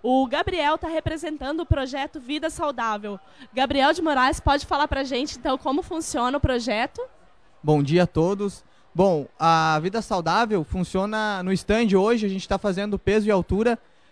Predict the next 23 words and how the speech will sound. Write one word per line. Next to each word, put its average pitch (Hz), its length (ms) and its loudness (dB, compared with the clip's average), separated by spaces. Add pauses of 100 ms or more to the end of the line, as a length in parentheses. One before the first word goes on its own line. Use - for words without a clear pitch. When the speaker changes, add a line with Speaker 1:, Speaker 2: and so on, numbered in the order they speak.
Speaker 2:
e 185 60 -2
dando 208 280 2
um 214 80 2
M 214 180 2
C 220 160 2
das 208 120 0
pessoas, 180 420 2
o 160 100 -2
índice 190 200 -4
de 185 80 -4
massa 190 240 0
corporal. 175 520 2 (480)
Então, 220 420 0
a 196 60 0
gente 190 200 -4
vai 196 100 2
lá, 214 180 2
diz 202 140 -4
se - 100 -4
a 208 60 0
pessoa 202 260 2
está 196 220 2
com 165 880 -6